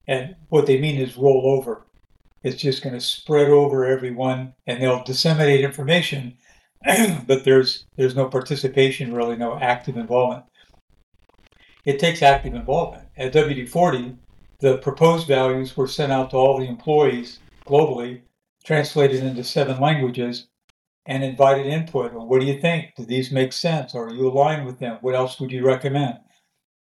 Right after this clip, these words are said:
Uh, feedback was given. Senior leaders got that feedback, talked about it. And then once we got through that iterative process, a manageable number of values that seemed to be widely adoptable,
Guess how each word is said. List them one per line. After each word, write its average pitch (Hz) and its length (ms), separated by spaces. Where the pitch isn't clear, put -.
Uh, 107 200
feedback 139 580
was 123 160
given. 117 420
Senior 135 380
leaders 135 320
got 151 260
that 123 240
feedback, 120 540
talked 151 320
about 117 320
it. 104 120
And 123 160
then 131 300
once 143 280
we 143 80
got 139 320
through 143 180
that 131 260
iterative 131 360
process, 165 640
a 117 260
manageable 135 520
number 139 240
of 120 100
values 139 500
that 135 100
seemed 143 280
to 131 40
be 127 400
widely 127 500
adoptable, 131 760